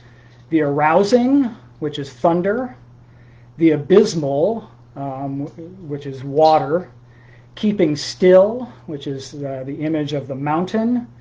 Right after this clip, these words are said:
the gentle, which has two images, which is interesting, uh, both wind and wood, um,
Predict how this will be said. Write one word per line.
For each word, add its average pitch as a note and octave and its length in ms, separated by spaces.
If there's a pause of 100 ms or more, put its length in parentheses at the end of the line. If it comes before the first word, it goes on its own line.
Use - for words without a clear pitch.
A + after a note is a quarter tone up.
(560)
the E3 100
gentle, F3+ 680
which D#3+ 160
has C#3+ 240
two C4 360
images, C#3 640
which B2 140
is B2+ 80
interesting, F3 560 (400)
uh, C#3 440
both E3 1160
wind F3+ 520
and D#3 580
wood, C3+ 460 (440)
um, B2 440